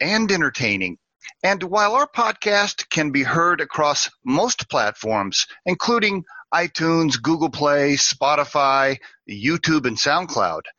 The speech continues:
you can become a supporter of this podcast by visiting our show on the platform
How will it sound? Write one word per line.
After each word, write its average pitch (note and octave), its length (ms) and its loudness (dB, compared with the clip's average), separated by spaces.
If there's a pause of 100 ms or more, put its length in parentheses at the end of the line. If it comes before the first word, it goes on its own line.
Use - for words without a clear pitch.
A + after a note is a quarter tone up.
(320)
you A#3+ 120 -2
can D#4 160 -2
become G3 360 0
a D3 60 2
supporter A3+ 560 0
of G2 140 -4
this A2 160 -4
podcast F#2 720 -2 (340)
by C3+ 160 0
visiting F#3 560 -2
our A3+ 220 0
show D#3 400 2
on B2+ 140 0
the A#2 80 0
platform C3 680 -2